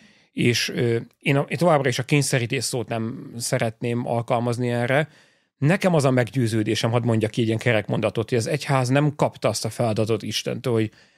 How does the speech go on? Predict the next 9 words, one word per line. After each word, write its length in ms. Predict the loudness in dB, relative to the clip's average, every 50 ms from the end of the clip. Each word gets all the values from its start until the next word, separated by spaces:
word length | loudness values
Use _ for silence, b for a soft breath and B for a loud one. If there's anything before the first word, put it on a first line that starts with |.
| b b b
rákényszerítse 960 | -4 0 2 2 2 2 2 2 2 2 4 4 2 2 2 0 -2 0 0 0
az 120 | 2 2
erkölcseit 920 | 2 2 2 0 0 0 0 0 0 -2 -2 -2 -2 -4 -6 -8 -12 -18 -12
a 120 | -8 -4
világra, 640 | 0 0 2 2 2 2 0 2 2 2 2 2 2
a 80 | 2
nem 160 | 2 2 2
hívő 320 | 2 0 0 0 0 0 0
világra, 600 | 0 0 0 0 0 0 0 0 0 0 0